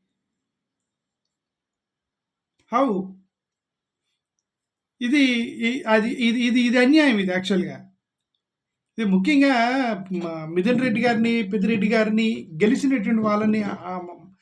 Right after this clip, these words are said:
అడ్డుకోవటం అనేది ప్రజాస్వామ్యానికి విరుద్ధం కాదు. అసలు విరుద్ధం అనే పదం మాట్లాడకూడదు. అది కూని అంటారు, ప్రజాస్వామ్య కూని అంటారు దాన్ని. మనం ప్రజాస్వామ్యాన్ని కూని చేస్తున్నాం,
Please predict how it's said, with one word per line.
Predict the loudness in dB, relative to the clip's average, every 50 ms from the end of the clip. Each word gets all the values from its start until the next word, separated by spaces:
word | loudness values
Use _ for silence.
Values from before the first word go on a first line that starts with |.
| _ _ _ _ _ _ _ -8
అడ్డుకోవటం | -6 -2 0 2 2 2 2 2 0
అనేది | 0 2 2 2 2 2 2 4 4 2 2 0 -2 -4 -10 _ _ _ _ _ _ _ _
ప్రజాస్వామ్యానికి | -4 -2 0 2 2 2 4 2 2 0 -2 -2 0 2 2 2 2 2 2 2 2 0 0 0 0 0 0 2 2 2 0 -2 -4
విరుద్ధం | -4 0 2 4 4 4 4 2 4 4 4
కాదు. | 4 2 2 2 2 0 -2 -6 -10 _ _ _ _ _ -16
అసలు | -8 -4 -2 2
విరుద్ధం | 4 4 4 4 2 2 2
అనే | 4 4 2
పదం | 2 0 -2 -2 -2 0 0
మాట్లాడకూడదు. | 0 -2 -2 -2 -2 -4 -4 -4 -6 -6 -8 -10 -12 -16 -20 _ _ _ _ _ -10
అది | -8 -8 -2
కూని | 2 2 4 4 4 2
అంటారు, | 2 2 0 -2 -2 -2
ప్రజాస్వామ్య | -2 -2 0 0 0 -2 -2 -2 0 0 2 2 0
కూని | -2 -2 -2 -2 -2 0 -2
అంటారు | -2 -4 -4 -6 -8 -12 -12 -14
దాన్ని. | -16 -16 -18 -18 -20 -20 -20 _ _ _ _ _ _ _ _ _ _ _ _ _ _ _ _ _ -6 -2
మనం | 0 0
ప్రజాస్వామ్యాన్ని | 0 0 0 0 -2 -2 -2 -2 -4 -4 -2 -4 -4 -2
కూని | 0 0 2 2 2 2
చేస్తున్నాం, | 0 0 -2 -6 -8 -14 -16